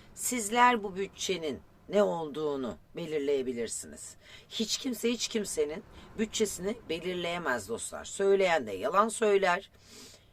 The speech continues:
Siz kendiniz karar vereceksiniz buna.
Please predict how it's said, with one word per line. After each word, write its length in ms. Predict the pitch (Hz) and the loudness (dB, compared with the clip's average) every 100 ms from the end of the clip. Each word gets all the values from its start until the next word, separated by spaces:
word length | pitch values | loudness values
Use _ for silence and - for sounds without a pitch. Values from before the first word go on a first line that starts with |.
| _ | _
Siz 260 | - 277 269 | -8 -2 2
kendiniz 580 | 269 233 214 202 196 - | 8 8 8 2 -2 0
karar 380 | 170 151 131 117 | 4 6 6 4
vereceksiniz 720 | 113 95 110 - 92 82 - | 0 -4 -6 -6 -12 -12 -12
buna. 300 | 90 - - | -14 -16 -20